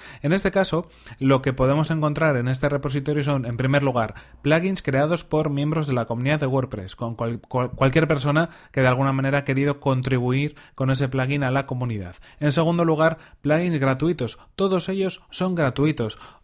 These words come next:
Ojo, que algunos pueden tener alguna sección o alguna parte premium, alguna parte pro con funcionalidades extra que tenemos, bueno, pues que pagar una licencia para poder utilizarlas. Bien, de acuerdo, perfecto. Pero si nos descargamos ese plugin,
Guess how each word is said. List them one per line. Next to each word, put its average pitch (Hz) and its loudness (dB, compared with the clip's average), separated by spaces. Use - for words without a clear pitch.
Ojo, 135 -2
que 120 -4
algunos 143 2
pueden 170 0
tener 156 0
alguna 151 0
sección 151 -2
o 139 0
alguna 143 0
parte 143 0
premium, 147 0
alguna 123 -2
parte 135 -2
pro 147 2
con 135 0
funcionalidades 131 0
extra 143 -4
que 127 -2
tenemos, 131 -2
bueno, 127 -8
pues 117 -14
que 117 -6
pagar 120 0
una 123 0
licencia 131 0
para 120 0
poder 127 2
utilizarlas. 139 2
Bien, 117 -6
de 110 -6
acuerdo, 123 2
perfecto. 123 -4
Pero 135 2
si 143 -2
nos 135 0
descargamos 139 0
ese 139 -2
plugin, 135 0